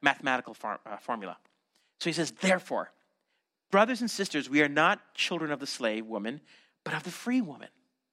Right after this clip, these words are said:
We are not children of the slave woman. Whoa, whoa. We have freedom. And Galatians five is gonna kinda go into that. Spoiler alert,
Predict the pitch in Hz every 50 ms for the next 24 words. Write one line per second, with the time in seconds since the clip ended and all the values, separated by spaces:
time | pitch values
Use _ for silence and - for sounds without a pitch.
0 | _ _ _ _ _ _ _ _ _ _ _ _ _ _ _ _ _ _ _ _
1 | _ _ _ _ _ _ _ _ _ _ _ _ _ _ - 202 202 196 190 190
2 | 196 220 247 285 285 - _ _ _ _ - - - - 220 214 185 180 175 170
3 | 160 180 - - 226 226 247 240 226 - 135 110 - 98 - _ _ _ _ _
4 | _ _ 240 262 269 277 254 311 - - 277 294 302 - - - _ _ _ _
5 | _ _ _ _ _ _ _ _ _ _ _ _ _ _ _ _ _ _ _ _
6 | _ _ _ _ _ _ _ _ _ _ _ _ _ 139 214 220 208 - 220 220
7 | 214 - _ - - - _ - 247 247 - - - - - _ _ _ _ _
8 | _ _ _ _ _ _ _ _ _ _ _ _ _ _ _ _ _ _ - 156
9 | 156 143 156 165 170 - 160 143 - - - 185 185 180 156 139 - 139 135 127
10 | 120 139 131 127 117 - 135 147 156 151 139 - 110 101 - - - - _ _
11 | _ - - - - - 170 170 160 147 123 110 - - - -